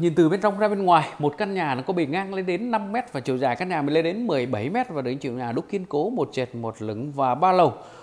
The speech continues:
đúc theo kiểu mẫu nhà hiện đại với tầng lửng ngược. Phía bên dưới sẽ là khu vực gara để xe hơi và, à, không gian, phòng khách,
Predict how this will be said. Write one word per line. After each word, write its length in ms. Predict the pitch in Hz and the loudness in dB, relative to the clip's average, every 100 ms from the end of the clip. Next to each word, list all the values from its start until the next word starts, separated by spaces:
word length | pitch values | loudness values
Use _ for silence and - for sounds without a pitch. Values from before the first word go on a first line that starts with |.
| - | 0
đúc 160 | 208 - | 0 2
theo 120 | 220 | 0
kiểu 200 | 190 131 | 0 0
mẫu 240 | 127 143 139 | 0 0 0
nhà 160 | 170 | -2
hiện 200 | 131 123 | -2 0
đại 280 | 139 135 123 | 0 0 -2
với 200 | 123 147 | -4 -2
tầng 260 | 160 135 117 | -2 -2 -2
lửng 160 | 120 | 2
ngược. 340 | 156 151 - - - - - | 4 4 2 -18 -20 -20 -2
Phía 120 | 180 | 2
bên 120 | 220 | 4
dưới 200 | 185 214 | 6 6
sẽ 160 | - 185 | 4 4
là 260 | 175 139 | 6 6
khu 140 | 123 190 | 2 0
vực 160 | 156 | 2
gara 220 | 185 196 175 | 4 2 2
để 120 | 120 | 0
xe 160 | - | 0
hơi 220 | 180 208 196 - | 2 4 4 2
và, 400 | 127 123 117 113 - - - - | 2 2 2 0 -6 -20 -14 0
à, 120 | 120 | 0
không 200 | 190 180 | 0 4
gian, 200 | 202 196 - | 4 4 0
phòng 160 | - 120 | -6 -2
khách, 200 | 240 | -2